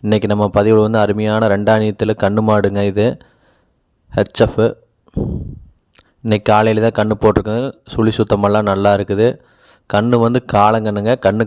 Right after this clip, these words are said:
கடைசியில வரும் பாருங்க, காட்டுறேன். நல்ல மடியாம்பு ஒரு உள்ள நல்ல மாடுங்க. ரெண்டாணியத்து கிடேரி, பல் வந்து முளைப்பல்லுங்க. நல்ல பெருங்கூட்டான கிடேரிங்க. நல்லா நீட்டு போக்கா, நல்லா வெயிட் சட்டான பெருங்கூட்டான கிடேரி. அருமையான மடிச்சட்டுங்க.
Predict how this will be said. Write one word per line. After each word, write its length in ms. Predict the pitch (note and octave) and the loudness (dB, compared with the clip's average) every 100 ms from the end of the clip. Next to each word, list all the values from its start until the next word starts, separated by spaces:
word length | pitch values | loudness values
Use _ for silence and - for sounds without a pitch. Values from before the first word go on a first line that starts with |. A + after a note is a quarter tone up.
| G#2 | 0
கடைசியில 400 | G2 - G#2+ G2+ | -2 0 0 0
வரும் 140 | G2+ | 0
பாருங்க, 280 | G2+ G2 G2 G2 | 0 -2 -2 -2
காட்டுறேன். 340 | F#2+ G2 A#2 - _ _ _ _ _ - | 0 0 -2 -4 _ _ _ _ _ -12
நல்ல 280 | A2 G#2+ A#2 | -4 0 2
மடியாம்பு 540 | A#2+ G2+ G#2+ G#2+ G#2 G#2 | 2 2 2 2 2 0
ஒரு 180 | - | 0
உள்ள 140 | G#2 A2+ | 0 0
நல்ல 300 | G#2 G2+ G#2+ | 0 -2 0
மாடுங்க. 480 | G2+ G2 G2+ A#2+ - _ _ - | 2 0 0 -2 -2 _ _ -8
ரெண்டாணியத்து 560 | G#2 A2 A2 A2 G#2+ | -2 2 2 0 0
கிடேரி, 280 | G2+ G#2 B2 | 0 2 0
பல் 280 | A2+ G2+ A2 | 0 2 2
வந்து 240 | A2 A2+ | 0 0
முளைப்பல்லுங்க. 560 | G2+ G2+ G2+ G#2 G2+ G#2+ | 0 0 0 -2 -2 -4
நல்ல 220 | G2+ G#2 - | -2 -2 0
பெருங்கூட்டான 640 | G#2 G#2 G2+ G2+ G2+ A2+ A2 | 0 2 2 2 0 0 0
கிடேரிங்க. 480 | G2+ G2+ G2+ G2 G#2+ - _ - _ _ - | 0 0 -2 -6 -8 -10 _ -20 _ _ -6
நல்லா 180 | G#2 G#2+ | -2 0
நீட்டு 260 | G#2+ G#2 | -2 -2
போக்கா, 260 | - G2+ A2+ | 0 0 0
நல்லா 180 | G#2+ G#2 | -2 0
வெயிட் 320 | G2 G#2 - | 0 -2 -2
சட்டான 320 | G#2 A2 G#2+ | -2 -2 -2
பெருங்கூட்டான 480 | G2+ G2 G2+ G#2 G#2+ | -2 -2 -2 -2 -2
கிடேரி. 280 | G2+ G2+ - | -2 -2 -2
அருமையான 520 | G2+ G#2+ A2 A2+ A#2 G#2 | -4 -2 0 0 0 -2
மடிச்சட்டுங்க. 540 | G2+ - G2 G2 | -2 -4 -6 -6